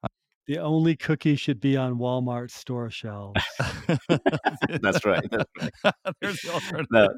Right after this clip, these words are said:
Speaker 2: Look, I think we're used to this now. We've been seeing for several years the move
Speaker 3: Yeah.
Speaker 2: to more restrictions on tracking and greater transparency in the use of user data.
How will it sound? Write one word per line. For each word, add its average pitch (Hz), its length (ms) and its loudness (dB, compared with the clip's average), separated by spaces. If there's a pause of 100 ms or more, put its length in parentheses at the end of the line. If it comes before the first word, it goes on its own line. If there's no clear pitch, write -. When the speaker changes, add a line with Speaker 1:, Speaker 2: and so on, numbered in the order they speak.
(640)
Speaker 2:
Look, 123 200 6
I 127 80 6
think 160 160 0
we're 143 60 8
used 104 340 2
to - 100 -2
this 87 240 -4
now. 82 160 -2
We've 85 180 -2
been 92 200 -2
seeing 98 340 0
for 90 140 -6
several 78 420 -4
years 82 400 -4
the 101 160 -2
move 82 300 -4
Speaker 3:
Yeah. 69 60 -4
Speaker 2:
to 73 100 -2
more 82 240 -2
restrictions 80 800 -6
on 80 160 -2
tracking 76 640 -6
and 73 140 -10
greater 78 240 -6
transparency 73 720 -6
in 73 80 -4
the 71 80 -4
use 73 240 -6
of 71 100 -10
user 73 260 -8
data. 69 320 -8